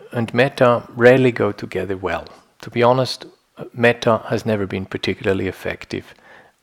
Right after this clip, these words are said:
for aversion. Simply, um, when aversion already has arisen, uh, it's kind of difficult to conjure up metta, to put metta on top of the aversion.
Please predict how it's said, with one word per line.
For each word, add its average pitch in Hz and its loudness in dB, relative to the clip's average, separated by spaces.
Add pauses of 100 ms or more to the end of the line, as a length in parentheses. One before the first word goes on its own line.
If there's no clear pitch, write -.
(100)
for 90 -6 (120)
aversion. 107 0 (500)
Simply, 147 -2 (640)
um, 101 -6 (920)
when 147 0
aversion 127 4
already 117 2
has 104 0
arisen, 117 2 (840)
uh, 107 -10 (840)
it's - -4
kind - 4
of 127 -4
difficult 117 0
to 135 -10
conjure 123 0
up 117 2
metta, 117 -2
to 107 -12
put - -4
metta 120 0
on 113 -2
top 107 0
of 117 -10
the 117 -8
aversion. 110 -4